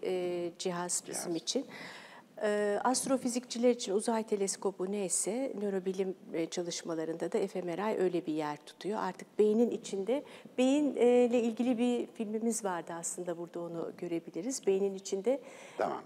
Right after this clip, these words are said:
Speaker 2: bir numaralı slide.
Speaker 1: bir numaralı.
Speaker 2: Evet.
Speaker 1: Neler olup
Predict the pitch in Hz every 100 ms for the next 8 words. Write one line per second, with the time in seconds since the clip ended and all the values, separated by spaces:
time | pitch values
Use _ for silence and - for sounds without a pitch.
0 | - 147 151 131 151 143 131 190 233 226
1 | 190 170 170 170 185 294 - - - -
2 | - - - 214 233 254 247 214